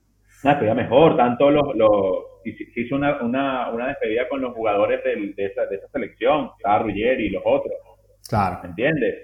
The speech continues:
Speaker 1: Eh,
Speaker 2: Sí, sí, pues
Speaker 1: hubo
Speaker 2: podían haber hecho, podían haber hecho un,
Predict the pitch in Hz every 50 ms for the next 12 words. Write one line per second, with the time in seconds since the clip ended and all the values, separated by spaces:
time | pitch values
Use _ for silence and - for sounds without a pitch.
0 | - - _ - 98 101 101 98 95 92 92 143 131 170 170 - - - 110 117
1 | 120 120 113 113 123 135 147 139 131 131 143 143 143 160 151 139 117 104 98 95
2 | 101 101 98 92 - 98 95 98 107 131 127 104 101 101 - 131 120 107 104 98
3 | 95 92 90